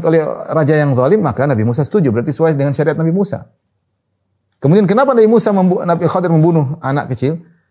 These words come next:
Nabi Khadir berkata, "Amal gulamu fakana abawahu mu'minaini fakhashina an yurkahuma, yurhiqahuma tughyan wa kufra. Fa, fa aradna ayyubdilahum rabbuhuma khairan minhu zakata wa aqrab rahma." Adapun anak ini, ya, anak ini punya dua orang yang mukmin,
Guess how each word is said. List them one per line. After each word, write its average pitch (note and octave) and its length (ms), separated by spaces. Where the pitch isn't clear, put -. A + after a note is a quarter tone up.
Nabi F3+ 160
Khadir G3+ 240
berkata, E3+ 400
"Amal F3+ 240
gulamu D3 480
fakana C3 400
abawahu B2+ 480
mu'minaini A#2+ 400
fakhashina A#2 560
an A2 320
yurkahuma, A#2 560
yurhiqahuma A2 640
tughyan A2 320
wa B2+ 160
kufra. - 240
Fa, A#2+ 480
fa - 160
aradna C#3 480
ayyubdilahum F#3 880
rabbuhuma D3 640
khairan C3+ 240
minhu B2+ 160
zakata A#2+ 400
wa A#2+ 80
aqrab A#2 240
rahma." G#2 320
Adapun F#3 460
anak F3 240
ini, B2+ 400
ya, B2 240
anak D#3 240
ini A3 80
punya F3 240
dua D#3+ 160
orang F#3 160
yang D#3+ 160
mukmin, D#3 560